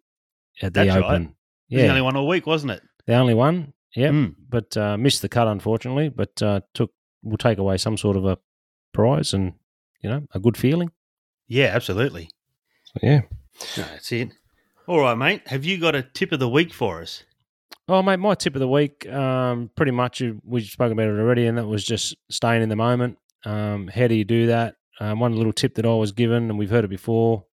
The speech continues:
Speaker 1: uh, with Tiger, you know, instead of getting upset, you know, gives himself ten steps.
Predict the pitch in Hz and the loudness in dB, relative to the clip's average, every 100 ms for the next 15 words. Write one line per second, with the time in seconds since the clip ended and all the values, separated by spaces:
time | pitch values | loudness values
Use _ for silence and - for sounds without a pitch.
0 | _ _ _ - 107 104 98 - 113 117 | _ _ _ -8 -4 -2 -4 -2 2 2
1 | 113 113 110 110 113 110 113 - _ _ | 2 0 -2 -4 -4 -2 -2 -6 _ _
2 | - 107 117 107 110 110 - - 117 - | -10 -2 0 0 0 -4 -4 0 0 0
3 | _ _ _ _ _ _ 113 107 101 _ | _ _ _ _ _ _ -6 -4 -4 _
4 | _ _ _ - 104 104 - 107 - 123 | _ _ _ -4 -2 0 0 0 -2 -2
5 | 104 - 120 - - | -2 2 0 0 -8